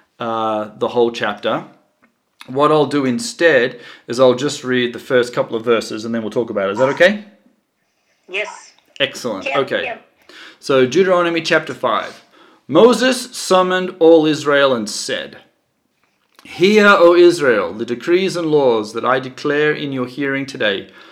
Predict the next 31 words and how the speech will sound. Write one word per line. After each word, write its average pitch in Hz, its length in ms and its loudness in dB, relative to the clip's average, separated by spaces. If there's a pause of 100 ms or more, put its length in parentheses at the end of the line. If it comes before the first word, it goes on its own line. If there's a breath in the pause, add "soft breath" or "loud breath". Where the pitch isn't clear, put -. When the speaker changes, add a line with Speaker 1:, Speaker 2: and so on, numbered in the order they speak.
(240 loud breath)
Speaker 1:
Learn 170 480 6
them 123 400 2 (240)
and 123 160 -8
be 117 80 -10
sure 117 280 -4
to 107 80 -4
follow 147 360 2
them. 87 300 -12 (840 loud breath)
The 117 60 -2
Lord 131 320 4
your 190 180 0
God 147 420 4
made 131 180 2
a 131 100 0
covenant 160 460 2
with 117 120 -2
us 127 220 0
at 139 80 -6 (120)
Horeb. 117 440 0 (760)
It 120 60 -2
was 123 180 -2
not 214 260 2
with 135 220 0
our 175 240 2
ancestors 120 760 -6
that 123 160 -4
the 127 80 -6
Lord 120 320 -4
made 110 200 -6
this 107 120 -12
covenant, 147 460 -6